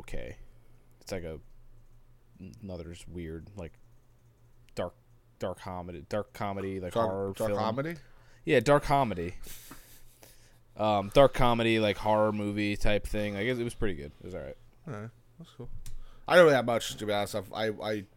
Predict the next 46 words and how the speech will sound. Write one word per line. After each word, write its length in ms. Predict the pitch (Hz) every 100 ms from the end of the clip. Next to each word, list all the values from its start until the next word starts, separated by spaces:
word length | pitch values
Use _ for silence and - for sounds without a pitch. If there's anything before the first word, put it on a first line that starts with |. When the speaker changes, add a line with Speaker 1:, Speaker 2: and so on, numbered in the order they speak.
| -
Speaker 2:
watched 240 | 117 107 -
Spider-Man 340 | - 117 110
Far 220 | - 123
From 160 | 107 104
Home 240 | 135 147
recently, 540 | 147 143 139 143 135 135 - -
and 220 | 101 101 -
I 80 | 104
know 120 | 101
that 120 | 95
that's, 260 | 82 - - _ -
I'm 100 | 101
way 100 | 101
behind 280 | 104 107 95
on 100 | 101
that. 220 | 107 104
It 40 | 104
was 120 | 95
very 200 | 98 95
good. 420 | 120 120 113 110 - - - - - _ - -
Um, 300 | 101 98 104
still 260 | - 160
trying 200 | 151 156
to 140 | 151 147
catch 160 | -
up 200 | 139 -
on 100 | 113
Watchmen. 480 | 107 190 - 233 220
I'm 180 | 127 139
on 80 | 143
episode 360 | 139 - 135
six, 420 | - - 202 208 -
and 120 | 120
it 60 | 117
really 720 | 117 123 131 185 220 262 247
still 280 | - 233 233
hasn't 200 | 226 -
hooked 220 | 233 -
me 80 | 233
yet. 280 | 240 254 - _ _ - - - -
Speaker 1:
You 180 | 113 110
motherfucker. 600 | 82 85 95 - 90 76
Speaker 2:
Still 280 | - 131 170
waiting 240 | 170 208
for 160 | 202
it 80 | 214